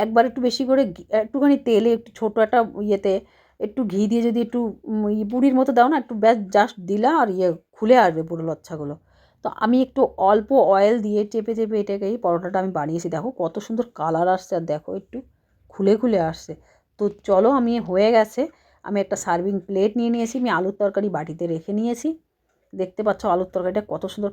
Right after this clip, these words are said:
কালার আর খেতে অসাধারণ। আর আমি এই পরোটাটা ঢেলে দিচ্ছি, পরোটাটা কিন্তু পারফেক্ট হয়েছে। এইবার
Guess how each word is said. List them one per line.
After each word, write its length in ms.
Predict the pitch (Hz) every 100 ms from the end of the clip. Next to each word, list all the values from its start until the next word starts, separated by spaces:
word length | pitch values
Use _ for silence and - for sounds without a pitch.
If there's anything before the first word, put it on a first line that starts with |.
| -
কালার 260 | 160 175 180
আর 80 | 175 -
খেতে 240 | 170 180 180
অসাধারণ। 480 | 160 175 170 170 165 - - _ _ -
আর 180 | 185 180 -
আমি 140 | 190 180
এই 100 | 175 -
পরোটাটা 420 | 156 170 180 175 254
ঢেলে 240 | 185 160
দিচ্ছি, 380 | 156 156 - 160 156 - - - - -
পরোটাটা 380 | 170 185 190 208
কিন্তু 200 | 220 226 -
পারফেক্ট 440 | 160 165 - 226 -
হয়েছে। 280 | 190 175 190 262 _ _ _ - 185
এইবার 200 | 190